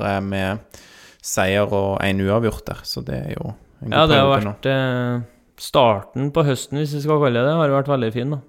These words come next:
Speaker 2: Så kommer det nå en periode nå som er på en måte litt sesongdefinerende for, eh, hva vi skal finne på til slutt.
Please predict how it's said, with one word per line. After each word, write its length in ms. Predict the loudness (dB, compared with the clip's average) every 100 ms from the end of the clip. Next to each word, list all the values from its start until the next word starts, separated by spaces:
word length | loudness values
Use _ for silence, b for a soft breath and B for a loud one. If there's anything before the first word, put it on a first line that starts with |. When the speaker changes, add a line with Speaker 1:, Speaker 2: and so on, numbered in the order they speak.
| _ _
Speaker 2:
Så 180 | -10 -6 -6 -6 -8 -4
kommer 180 | -2 0
det 100 | -2
nå 100 | -2
en 120 | -2
periode 360 | 0 0 0 -2
nå 160 | -4
som 220 | -6 -6 -4
er 280 | -4 -6 -10 _ b b b b b b
på 100 | -8
en 60 | -4
måte 280 | -4 -4 -6
litt 160 | -6
sesongdefinerende 1300 | -6 -4 -2 -2 -2 -6 -6 -6 -4 -4 -4 -8 -8
for, 140 | -8 -8
eh, 580 | -6 -6 -6 -8 -8 -12 _ b b b
hva 160 | -4 -4
vi 60 | -4
skal 220 | -6 -4
finne 200 | -4 -4
på 120 | -6
til 100 | -8
slutt. 280 | -8 -12